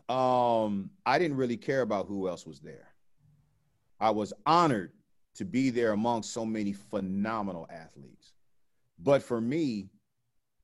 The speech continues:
it wasn't even about my three athletes who were there. It was about my seventy athletes who knew those three athletes were there, because it sent a strong message. Exclusive Speed, by inviting three of our kids,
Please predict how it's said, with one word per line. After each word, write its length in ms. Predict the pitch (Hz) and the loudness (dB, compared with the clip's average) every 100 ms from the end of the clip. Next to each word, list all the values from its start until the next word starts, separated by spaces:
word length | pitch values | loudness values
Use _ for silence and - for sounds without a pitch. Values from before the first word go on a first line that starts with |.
| - | -6
it 100 | 135 | 0
wasn't 380 | 143 160 131 143 | 4 4 2 -2
even 220 | 131 123 | -2 -4
about 340 | 113 127 117 | -2 0 0
my 180 | 113 117 | -2 -2
three 320 | 117 123 120 | -2 -6 -2
athletes 460 | 120 120 117 117 - | 0 -2 -6 -10 -10
who 100 | 117 | -8
were 140 | 107 | -6
there. 400 | 104 127 143 151 - _ _ _ _ _ _ - | -4 -6 -6 -12 -20 _ _ _ _ _ _ -8
It 80 | 107 | -6
was 200 | 107 110 | -4 -4
about 300 | 104 123 113 | 2 2 2
my 160 | 113 | -2
seventy 600 | 107 - 151 147 127 120 | -4 0 0 0 -2 -4
athletes 560 | 113 117 107 113 110 98 | 0 0 0 -6 -8 -12
who 180 | - 135 | -6 -4
knew 240 | 127 151 156 | -2 -4 0
those 300 | 127 147 - | 0 0 -2
three 240 | 123 110 - 104 | -8 -8 -8 -8
athletes 500 | 107 104 107 98 98 | -6 -6 -8 -8 -10
were 100 | 90 | -12
there, 340 | 90 76 - _ _ - - - _ _ | -12 -14 -20 _ _ -20 -20 -20 _ _
because 300 | 117 139 120 | 0 0 2
it 140 | 147 | -2
sent 240 | - 160 123 | 0 0 0
a 40 | |
strong 640 | - - 160 160 165 151 | -4 -4 0 2 2 2
message. 300 | 147 139 117 | 0 -2 -4
Exclusive 560 | 107 - 165 202 180 143 | -10 -6 -2 -2 -2 -8
Speed, 460 | - 151 143 123 | -6 -2 0 0
by 160 | 104 120 | 0 0
inviting 520 | 117 110 143 139 120 | -2 -2 -2 -2 -4
three 240 | 104 143 170 | -6 -4 -2
of 140 | 139 | -2
our 160 | 127 117 | -4 -4
kids, 580 | - 131 107 85 - | -8 -6 -4 -6 -12